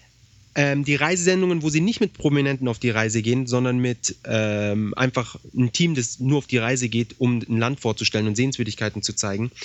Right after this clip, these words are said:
finde ich auch sehr interessant. Wobei es mich gleichzeitig wieder wundert,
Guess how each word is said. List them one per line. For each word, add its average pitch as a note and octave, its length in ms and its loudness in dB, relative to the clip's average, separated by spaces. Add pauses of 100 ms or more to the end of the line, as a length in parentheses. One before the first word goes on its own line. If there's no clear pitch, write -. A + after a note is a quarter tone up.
(280)
finde C#3+ 140 2
ich C3+ 80 -2
auch C#3 120 -2
sehr D#3+ 160 0
interessant. D#3+ 540 -4 (1080)
Wobei A2 200 2
es C#3 120 -2
mich C#3 160 -2
gleichzeitig C3+ 420 -2
wieder B2+ 200 2
wundert, C#3+ 380 -2